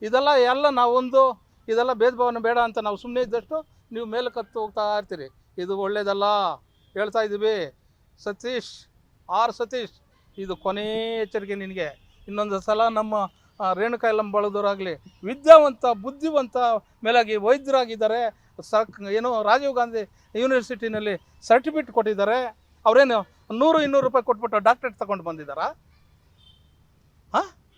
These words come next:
ಸರ್ಕಾರ ರಾಜೀವ್ ಗಾಂಧಿ, ಆ, ಮೆಡಿಕಲ್ ಕಾ-, ಕಾಲೇಜಲ್ಲಿ ಅವ್ರಿಗೆ ಸರ್ಟಿಫಿಕೇಟ್ ಕೊಟ್ಟಿದ್ದಾರೆ. ಈಗ ಮೇಲಾಗಿ ಲಾ ಮಾಡ್ತಾ ಇದ್ದಾರೆ. ಇಂಥವ್ರನ್ನ ಮೂಢ, ಅವಿದ್ಯಾವಂತ,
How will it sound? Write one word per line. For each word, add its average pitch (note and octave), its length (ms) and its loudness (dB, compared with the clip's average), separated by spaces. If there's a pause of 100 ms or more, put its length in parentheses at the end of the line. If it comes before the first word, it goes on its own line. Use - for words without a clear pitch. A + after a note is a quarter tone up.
(160)
ಸರ್ಕಾರ E4+ 520 2
ರಾಜೀವ್ D#4 480 4
ಗಾಂಧಿ, C#4 240 -2
ಆ, B3 580 -2
ಮೆಡಿಕಲ್ C4 440 0
ಕಾ-, A#3 340 -2
ಕಾಲೇಜಲ್ಲಿ B3+ 380 0
ಅವ್ರಿಗೆ A#3 260 -4
ಸರ್ಟಿಫಿಕೇಟ್ D#4 420 -6
ಕೊಟ್ಟಿದ್ದಾರೆ. G3 360 -10 (360)
ಈಗ B3 100 0
ಮೇಲಾಗಿ C4 380 0 (500)
ಲಾ C#4+ 160 6
ಮಾಡ್ತಾ D4+ 260 4
ಇದ್ದಾರೆ. F3 380 -2 (200)
ಇಂಥವ್ರನ್ನ C4 400 2 (480)
ಮೂಢ, B3 300 0 (580)
ಅವಿದ್ಯಾವಂತ, A#3+ 580 0